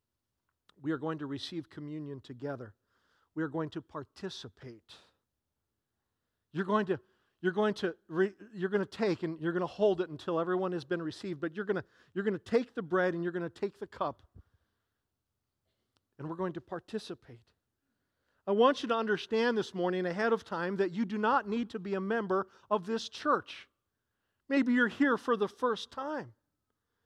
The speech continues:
Maybe like my, like my brother Kelly, you're visiting, but you're a follower of Jesus Christ. You can participate. You don't need to be a member of this church, but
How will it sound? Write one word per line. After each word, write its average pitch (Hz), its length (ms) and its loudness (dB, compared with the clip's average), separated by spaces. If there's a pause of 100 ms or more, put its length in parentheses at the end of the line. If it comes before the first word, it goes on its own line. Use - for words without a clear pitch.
(280)
Maybe 254 220 6
like 240 240 8
my, 214 220 4 (240)
like 220 100 4
my 214 140 4
brother 226 320 6
Kelly, 254 400 8
you're 226 180 2
visiting, 233 480 0
but 240 160 6
you're 269 160 10
a 226 60 6
follower 269 500 6
of 196 120 0
Jesus 247 420 -2
Christ. 294 300 4 (220)
You 311 140 10
can 339 180 2
participate. 302 840 4
You 269 80 0
don't 339 80 6
need 311 100 0
to 262 80 -8
be 220 80 0
a 202 60 0
member 202 260 0
of 180 80 -2
this 185 160 -2
church, 214 300 -4 (240)
but 302 420 6